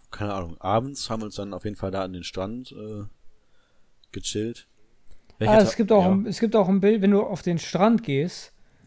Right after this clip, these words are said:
Speaker 1: Ja.
Speaker 2: und dann die Bilder von dem Strand anguckst, da gibt's auch ein Bild von der Brücke, wie die restauriert ist.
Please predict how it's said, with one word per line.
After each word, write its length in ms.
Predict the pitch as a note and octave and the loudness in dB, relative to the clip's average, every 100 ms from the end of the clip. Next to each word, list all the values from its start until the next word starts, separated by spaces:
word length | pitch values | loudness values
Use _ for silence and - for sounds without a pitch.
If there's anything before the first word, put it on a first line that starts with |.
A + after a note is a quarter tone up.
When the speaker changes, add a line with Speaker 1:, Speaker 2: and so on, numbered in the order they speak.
| - - | -20 -6
Speaker 1:
Ja. 100 | E3+ | 0
Speaker 2:
und 100 | F3 | 4
dann 100 | F#3+ | 6
die 80 | E3+ | 6
Bilder 220 | F#3 E3+ | 4 4
von 100 | F3 | 2
dem 80 | D#3 | 0
Strand 220 | F3 G3 | 0 0
anguckst, 380 | E3 F3 - F3+ | 0 -4 -8 -10
da 120 | E3 F3 | -4 -2
gibt's 180 | F#3 F#3+ | -2 -2
auch 80 | |
ein 100 | E3+ | -2
Bild 160 | E3 F#3+ | -2 -2
von 140 | F#3+ | 0
der 100 | F3+ | -2
Brücke, 480 | E3+ F3+ - F#3 F3+ - _ - | -2 -4 -2 -2 -4 -8 _ -10
wie 120 | F3 | -4
die 100 | F3 | -2
restauriert 440 | D#3 C#3 E3 D#3 | -2 -4 -4 -4
ist. 240 | C#3 C3 | -6 -10